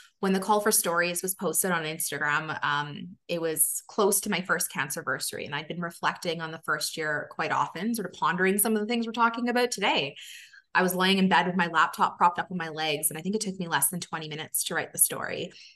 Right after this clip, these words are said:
as the words were sort of already on my fingertips. What I remember the most is Tristan telling me to stop pounding the keyboard 'cause he was trying to sleep.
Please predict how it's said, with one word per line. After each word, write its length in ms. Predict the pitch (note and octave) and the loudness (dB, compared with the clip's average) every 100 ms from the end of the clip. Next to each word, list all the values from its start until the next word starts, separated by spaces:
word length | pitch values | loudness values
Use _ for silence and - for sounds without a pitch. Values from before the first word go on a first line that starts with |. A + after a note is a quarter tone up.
| _ | _
as 60 | E3 | -2
the 100 | F3+ | 0
words 320 | F3 E3 D#3+ | 2 0 0
were 60 | F3 | -4
sort 180 | - F3 | -4 -2
of 40 | |
already 200 | E3+ E3 | 0 0
on 140 | D#3 | -2
my 80 | - | -2
fingertips. 640 | D3+ A#3+ F#3 - - - E3+ | -2 2 2 0 -2 -2 -2
What 80 | |
I 60 | E3 | 0
remember 300 | E3+ F3 E3+ | 2 0 -2
the 120 | E3 | -2
most 300 | D#3+ D#3 - | -4 -2 -2
is 80 | F3+ | -2
Tristan 340 | - D#3+ F3+ | -4 -4 -2
telling 240 | F3+ E3 D#3+ | -2 -2 -2
me 60 | |
to 80 | D#3 | -2
stop 240 | - D3+ - | 4 2 4
pounding 320 | E3+ D#3+ D#3 | 0 0 -6
the 60 | |
keyboard 440 | D3+ F3 G3+ C4 B3+ | -8 -2 0 0 -2
'cause 80 | G#3+ | -4
he 60 | |
was 100 | E3+ | -4
trying 160 | - D3+ | -4 -2
to 40 | |
sleep. 260 | - - | -2 -2